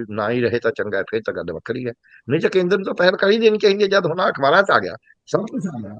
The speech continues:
ਉਹਨਾਂ ਨੇ ਕਹਿਤਾ ਵੀ ਅਸੀਂ ਇਹ ਕਰਨ ਨੂੰ ਤਿਆਰ ਹਾਂ, ਤੇ ਫਿਰ ਇਹ ਕੀ ਹੈ? ਸੋ ਇਹ, ਇਹ ਤਾਂ ਇਹੀ ਹੈ ਨਾ ਵੀ, ਅਹ, ਉਹ ਅਗਰ ਅਸੀਂ ਇੱਕ ਪੰਜਾਬੀ 'ਚ ਹੁੰਦਾ ਵੀ, ਅਹ, ਇਹ ਜਿਹਦੇ ਤੇ ਜ਼ੋਰ ਚੱਲਦਾ ਨਹੀਂ, ਦੂਜੇ ਨੂੰ ਕੁੱਟਣਾ, ਕੰਨ ਮਰੋੜਨੇ ਸ਼ੁਰੂ ਕਰ ਦਿਓ,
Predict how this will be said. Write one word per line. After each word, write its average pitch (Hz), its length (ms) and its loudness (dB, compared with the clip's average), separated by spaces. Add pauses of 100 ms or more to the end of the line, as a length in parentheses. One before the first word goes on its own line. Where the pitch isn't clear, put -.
(100)
ਉਹਨਾਂ 214 180 -6
ਨੇ 220 120 -8
ਕਹਿਤਾ 143 320 -10
ਵੀ 135 100 -8
ਅਸੀਂ 135 160 -10
ਇਹ 135 60 -10
ਕਰਨ 123 180 -12
ਨੂੰ 120 100 -12
ਤਿਆਰ 113 240 -14
ਹਾਂ, 127 60 -16 (540)
ਤੇ 220 80 -2
ਫਿਰ 202 220 -6
ਇਹ 240 120 -10
ਕੀ 185 280 -10
ਹੈ? 165 60 -10 (1120)
ਸੋ 190 160 4
ਇਹ, 180 180 2
ਇਹ 214 300 4
ਤਾਂ 208 280 6
ਇਹੀ 175 300 2
ਹੈ 127 80 6
ਨਾ 175 180 0
ਵੀ, 170 300 0
ਅਹ, 117 400 -2
ਉਹ 107 460 -2 (360)
ਅਗਰ 107 300 0
ਅਸੀਂ 113 140 -6
ਇੱਕ 107 140 -6
ਪੰਜਾਬੀ 104 420 -4
'ਚ - 120 -14
ਹੁੰਦਾ 92 240 -4 (560)
ਵੀ, 107 280 0
ਅਹ, 92 920 -6
ਇਹ 117 80 -2 (180)
ਜਿਹਦੇ 117 260 0
ਤੇ 113 120 -2
ਜ਼ੋਰ 101 280 -2
ਚੱਲਦਾ 92 360 0
ਨਹੀਂ, 120 180 -2
ਦੂਜੇ 98 320 -4
ਨੂੰ 98 140 -6
ਕੁੱਟਣਾ, 87 440 -8
ਕੰਨ 85 220 -4
ਮਰੋੜਨੇ 85 360 -4
ਸ਼ੁਰੂ 110 200 -8
ਕਰ 87 140 -4
ਦਿਓ, 82 160 -12